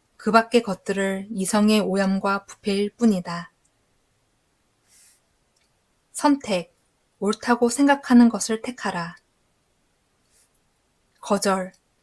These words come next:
유혹을 거부하라. 갈망, 보다 나은 것을 열망하라.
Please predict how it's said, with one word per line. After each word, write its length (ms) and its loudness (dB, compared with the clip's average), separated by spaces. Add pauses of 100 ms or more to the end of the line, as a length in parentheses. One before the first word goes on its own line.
(100)
유혹을 520 6
거부하라. 720 -4 (2000)
갈망, 580 -2 (460)
보다 300 6
나은 300 4
것을 360 0
열망하라. 720 -4